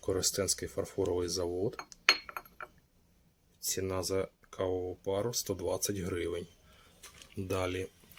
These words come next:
неповний набір для меду. Складається з шести порційних піал, шести фарфорових ложок, блюдця, але бочка відсутня.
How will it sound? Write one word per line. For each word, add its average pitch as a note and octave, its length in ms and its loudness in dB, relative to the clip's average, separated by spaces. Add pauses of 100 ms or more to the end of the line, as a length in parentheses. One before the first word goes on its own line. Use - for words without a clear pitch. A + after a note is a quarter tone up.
(440)
неповний G#2+ 600 4
набір G2+ 560 2 (400)
для G2+ 280 6
меду. F#2+ 500 2 (920)
Складається G2 840 4
з F#2 320 -2
шести - 520 6
порційних G2 880 4 (280)
піал, B2+ 460 4 (840)
шести - 800 2 (800)
фарфорових G2 840 4
ложок, F#2+ 580 0 (1300)
блюдця, A2 680 4 (460)
але G#2+ 240 6
бочка A#2 460 4
відсутня. F#2 720 4